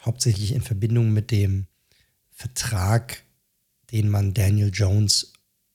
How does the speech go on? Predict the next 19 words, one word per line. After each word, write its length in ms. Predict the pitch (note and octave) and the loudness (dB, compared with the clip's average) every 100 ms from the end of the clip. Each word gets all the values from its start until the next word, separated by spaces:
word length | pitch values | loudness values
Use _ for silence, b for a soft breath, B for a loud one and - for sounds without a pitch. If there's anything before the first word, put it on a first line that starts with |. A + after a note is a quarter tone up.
| _ _ _ _ _ _ _ _ _ _ _ | _ _ _ _ _ _ _ _ _ _ _
zu 220 | - - | -2 -2
Beginn 320 | B2+ B2 B2+ G#2+ | 0 0 2 2
der 120 | G2+ | 2
letzten 400 | A2+ - - G#2+ | 2 0 -2 -2
Saison 380 | G#2 F#2+ F#2+ F2+ | 0 0 -2 -2
quasi 340 | A2 G2 F#2+ | -4 -4 -4
gegeben 460 | A#2 G2+ G#2 F#2+ F2 | -4 0 2 2 -2
hat. 200 | - - b b b b b b _ A#2 | -6 -16 b b b b b b _ -12
Jones 280 | - A#2+ B2+ | 2 4 6
ist 100 | B2+ | 4
jetzt 160 | B2+ B2 | 0 -2
noch 80 | G2 | -2
drei 240 | F#2 G#2 | 0 4
Jahre 180 | G2+ F#2+ | 4 2
unter 220 | F#2+ G2 | -2 -4
Vertrag. 600 | G#2+ - - C3+ D3+ - | -6 -6 0 0 0 -2
Man 140 | A2 | -4
kann 240 | - G2+ G2 | -2 -2 0
nach 320 | F#2+ F#2 - | 0 -2 -6